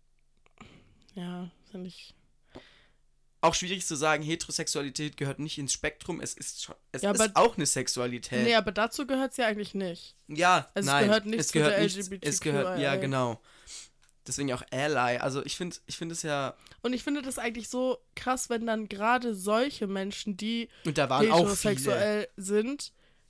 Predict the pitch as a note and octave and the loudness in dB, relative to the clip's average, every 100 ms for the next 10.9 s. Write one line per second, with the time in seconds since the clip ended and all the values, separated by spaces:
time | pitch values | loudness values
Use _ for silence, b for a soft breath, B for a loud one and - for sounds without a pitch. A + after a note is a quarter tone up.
0 | _ - A3+ A3 G#3 G#3+ C#4+ C4+ - G#3 | _ 0 2 4 4 4 2 0 -4 -4
1 | G3+ - - A3+ A3 A3 G#3 - A#3+ A#3+ | -2 0 0 0 -2 -2 -4 -2 2 2
2 | - _ _ - G#3+ A#3 A#3 B3 - - | -2 _ _ -8 -6 -4 0 -2 -2 -4
3 | A3+ A#3 C#4+ C4 C4 B3 A#3+ A3 G3+ F#3 | 2 4 4 2 0 0 -2 -2 -2 2
4 | A3 D#4 E4 - A3 A#3 - - - F3+ | 6 6 6 4 6 6 4 -2 -2 0
5 | E3+ F#3+ G#3 G#3+ A3+ - G#3 - _ - | 2 4 4 4 -2 -2 -4 -4 _ 0
6 | A3 B3+ - A3 - - _ _ F3+ A#3+ | 2 2 0 0 -2 -2 _ _ -2 2
7 | - - b b b b - - C#3 B2+ | 0 -2 b b b b -20 -16 -14 -12
8 | B2+ D3+ D#3 - - - D3 - D3 C3+ | -2 2 2 2 -2 -2 0 0 0 -2
9 | C3 D#3 G#3 C#3+ D#3 G#3+ - - A3+ B3 | -2 -2 -2 -2 -2 -2 -2 0 0 2
10 | A3+ A#3 A3+ - A3+ G#3 G3 F#3+ | 2 0 -2 -4 -2 0 0 -2